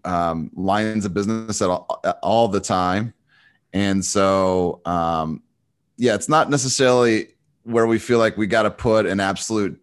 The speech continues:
figure on it, um, but we're looking more, like, at the trajectory. And so, you know, it's clear there's a trajectory here.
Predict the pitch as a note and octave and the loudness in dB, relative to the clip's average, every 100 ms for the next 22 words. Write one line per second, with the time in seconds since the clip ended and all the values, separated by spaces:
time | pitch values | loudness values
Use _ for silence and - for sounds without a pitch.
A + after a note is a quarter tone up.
0 | _ - - G#2 A2 A2+ A2 A2+ B2 - | _ -14 -4 -2 2 2 2 2 -2 -4
1 | _ _ _ _ _ D#2+ E2+ E2+ G2 C3+ | _ _ _ _ _ -4 -2 -2 2 4
2 | C3+ B2+ A2+ A2+ A2 G#2 G2+ G2 G2 G2+ | 4 2 0 2 2 0 0 -4 -6 -6
3 | D#2+ F#2+ F2+ F#2 D#2 D2+ - _ F2 F2 | -4 -4 -2 -4 -4 -6 -14 _ -6 -6
4 | E2 - F2 E2 D2 - _ _ _ _ | -4 -2 -2 -2 -6 -14 _ _ _ _
5 | _ _ F#2+ F2 E2+ F2 F2 - A#2+ G#2+ | _ _ -4 -2 0 -2 -4 -4 0 2
6 | G2 F2 E2+ G2 F#2+ F#2 - F#2 F2 F2 | 0 -2 -6 -4 -2 -4 -4 -4 -2 -2
7 | F2 E2 D#2 | 0 -2 -4